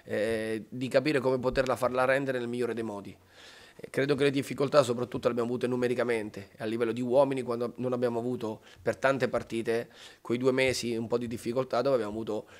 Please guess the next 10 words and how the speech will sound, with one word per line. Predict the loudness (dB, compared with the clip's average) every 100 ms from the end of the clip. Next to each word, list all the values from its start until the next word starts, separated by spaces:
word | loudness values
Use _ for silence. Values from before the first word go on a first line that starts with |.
| -20 -20 -8
tantissime | -6 -4 -4 -4
defezioni, | -4 -8 -6 -2 -2 -4
abbiamo | -10 -8
avuto | -6 -4
tanti | -4 -2 -2
giocatori | -2 0 0 0
per | -2
noi | -4
importanti | -4 -6 -4 -4 -4 -6
fuori | 2 2 2 -4